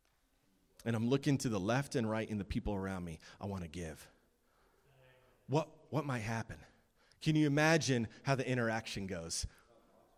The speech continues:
Can you imagine what might happen when people start crossing you?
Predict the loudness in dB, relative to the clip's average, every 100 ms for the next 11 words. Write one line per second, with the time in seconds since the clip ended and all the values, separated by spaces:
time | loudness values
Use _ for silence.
0 | _ _ _ _ _ _ _ 8 10 10
1 | 10 10 10 10 10 10 8 8 10 10
2 | 10 6 6 4 4 6 6 6 6 6
3 | 6 4 4 6 6 4 2 2 -2